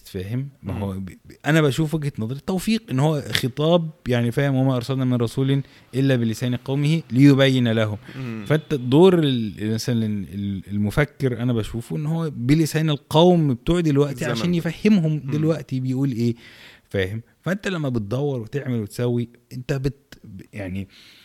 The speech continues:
Speaker 1: برضه في نفس الوقت مش عايزين نقع في فخ، او في د-، دايما الناس بتوجه نقد لك: "اه، اسلمت العلوم، اه، انت بس شغلانتك ان انت تقول ايه، اه بص ادي ده موجود في القران، ده موجود في القران، هوبا ده موجود في القران"،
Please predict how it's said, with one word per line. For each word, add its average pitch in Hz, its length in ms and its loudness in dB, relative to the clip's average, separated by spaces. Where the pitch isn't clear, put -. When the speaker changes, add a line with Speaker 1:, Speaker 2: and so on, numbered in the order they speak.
Speaker 1:
برضه 180 220 -2
في 175 80 -4
نفس 185 140 -6
الوقت 185 140 -10
مش 147 80 -8
عايزين 160 240 -6
نقع 160 300 -10
في 131 160 -8
فخ، 147 320 -10
او 110 200 -4
في - 240 -18
د-، 127 200 -12
دايما 139 180 -2
الناس 135 180 -4
بتوجه 131 380 -6
نقد 127 240 -10
لك: 123 180 -12
"اه، 143 260 -2
اسلمت 135 400 -6
العلوم، 113 460 -4
اه، 120 180 -4
انت 117 140 -6
بس 120 200 -6
شغلانتك 120 540 -6
ان 117 80 -4
انت 120 100 -6
تقول 120 260 -6
ايه، 117 280 -4
اه 113 40 -2
بص - 280 -6
ادي 117 200 -2
ده 127 60 -4
موجود 117 240 -4
في - 100 -18
القران، 117 360 -6
ده 117 80 -4
موجود 113 200 -4
في - 80 -16
القران، 113 280 -8
هوبا 120 260 -4
ده 107 100 -4
موجود 110 200 -4
في - 100 -10
القران"، 110 400 -8